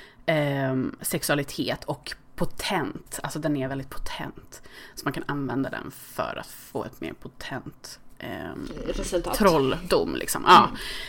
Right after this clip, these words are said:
Speaker 2: Mm.
Speaker 1: Eh, den är ju också väldigt mycket sammankopplad med, eh, alltså, skitten, häxskitten. Ehm, där har det ju, den är också kopplad till elden.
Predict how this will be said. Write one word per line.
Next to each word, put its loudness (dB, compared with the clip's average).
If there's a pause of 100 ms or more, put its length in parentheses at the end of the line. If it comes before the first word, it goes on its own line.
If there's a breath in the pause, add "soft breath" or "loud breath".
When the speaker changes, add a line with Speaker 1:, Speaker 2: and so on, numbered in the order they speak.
Speaker 2:
Mm. 12
Speaker 1:
Eh, 8
den 12
är 12
ju 12
också 4
väldigt 6
mycket 2
sammankopplad 0 (100)
med, 4 (140)
eh, -2
alltså, -4
skitten, -2
häxskitten. -6 (580 soft breath)
Ehm, -6 (180)
där 2
har -2
det -8
ju, -6
den -6
är -4
också -10
kopplad -10 (140)
till -8
elden. -4